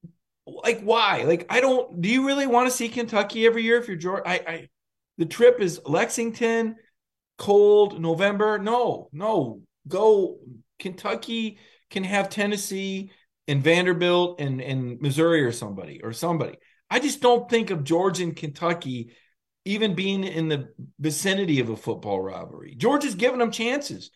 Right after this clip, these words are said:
Kentucky's had opportunities to be good and, and do something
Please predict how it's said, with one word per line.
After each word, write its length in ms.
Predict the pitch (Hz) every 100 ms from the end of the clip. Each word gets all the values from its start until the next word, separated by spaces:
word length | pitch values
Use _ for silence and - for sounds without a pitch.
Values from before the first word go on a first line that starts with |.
| _ _ -
Kentucky's 520 | 247 262 311 311 262
had 200 | 269 262
opportunities 640 | 247 349 254 247 254 240
to 60 | -
be 140 | 226
good 560 | 175 170 240 240 151 - - _ _ _ _ _
and, 180 | 180 196
and 180 | 190 147
do 200 | 240 285
something 560 | - 202 151 120 82